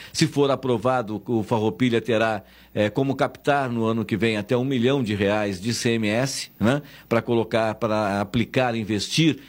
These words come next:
nas categorias de base do clube no ano de dois mil e quinze. Dada a falta de apoio por parte dos próprios conselheiros, não, que sequer pagaram as mensalidades ao longo do ano.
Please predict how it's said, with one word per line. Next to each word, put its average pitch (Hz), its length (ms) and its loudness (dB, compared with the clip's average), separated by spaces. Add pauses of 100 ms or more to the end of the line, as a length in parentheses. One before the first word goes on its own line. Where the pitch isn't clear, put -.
nas 117 160 0
categorias 110 640 0
de 101 80 -2
base 101 400 -2
do 104 100 -6
clube 113 320 0
no 123 160 2
ano 131 220 0
de 101 140 -6
dois 101 220 0
mil 101 180 2
e - 20 -4
quinze. 160 460 0 (160)
Dada 156 380 2
a - 20 -2
falta 185 460 0
de 160 100 -2
apoio 151 720 2 (260)
por 123 180 2
parte 143 800 0
dos 110 180 -2
próprios 156 420 0
conselheiros, 135 720 2
não, 104 520 -4 (260)
que 135 120 2
sequer 151 480 0
pagaram 160 720 -2
as 117 100 -4
mensalidades 123 760 0
ao 120 120 2
longo 139 280 0
do 127 120 2
ano. 131 320 0